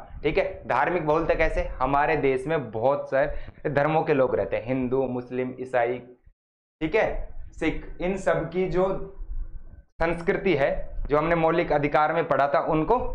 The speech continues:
उनकी रक्षा करना, भाषाई बहुलता। देश में बहुत सारी भाषाएं बोली जाती हैं, तो जितने भी वर्ग हैं उनकी जो भाषा है उसकी रक्षा करना, सबकी भाषा का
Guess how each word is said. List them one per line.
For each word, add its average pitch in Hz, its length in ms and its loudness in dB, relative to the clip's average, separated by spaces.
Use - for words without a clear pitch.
उनकी 185 260 4
रक्षा 202 320 2
करना, 123 280 2
भाषाई 170 460 2
बहुलता। 139 380 2
देश 190 260 2
में 185 140 0
बहुत 170 260 2
सारी 175 180 2
भाषाएं 143 380 2
बोली 151 220 4
जाती 147 300 2
हैं, 175 140 2
तो 180 80 0
जितने 190 440 0
भी 196 140 4
वर्ग 165 320 2
हैं 175 100 4
उनकी 190 420 0
जो 175 160 4
भाषा 135 380 2
है 170 420 0
उसकी 202 400 -2
रक्षा 170 360 2
करना, 127 340 0
सबकी 156 360 0
भाषा 131 320 4
का 214 160 4